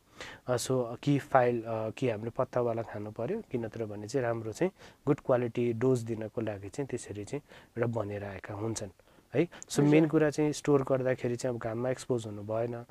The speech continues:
Speaker 1: अ, बट्टाले चाहिँ टाइटली नै, एयर टाइट नै हुनु पर्यो, होइन? अ, र तपाईँको यदि बारम्बार खोलिराख्ने काम चाहिँ गर्नु भएन।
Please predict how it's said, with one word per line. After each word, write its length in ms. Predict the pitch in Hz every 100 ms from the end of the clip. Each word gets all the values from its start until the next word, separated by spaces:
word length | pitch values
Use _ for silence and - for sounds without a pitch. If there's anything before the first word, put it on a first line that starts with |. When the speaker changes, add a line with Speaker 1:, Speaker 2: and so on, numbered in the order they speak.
| - - _
Speaker 1:
अ, 100 | 120
बट्टाले 440 | 120 127 - 120 120
चाहिँ 240 | - 117 -
टाइटली 380 | 120 117 123 117
नै, 180 | 120
एयर 160 | 120 113
टाइट 260 | - 120 -
नै 60 | 120
हुनु 280 | 107 110 113
पर्यो, 340 | 117 110 113 123 - - _ -
होइन? 140 | 120
अ, 80 | 214 - - -
र 460 | 127 135 143 147 -
तपाईँको 340 | 131 127 123 131
यदि 320 | 123 127 123 123 - - _ - - 151
बारम्बार 400 | 143 156 156 143
खोलिराख्ने 580 | - 127 113 113 - 120
काम 260 | 113 107
चाहिँ 180 | 101 123
गर्नु 260 | 98 110 98
भएन। 320 | - -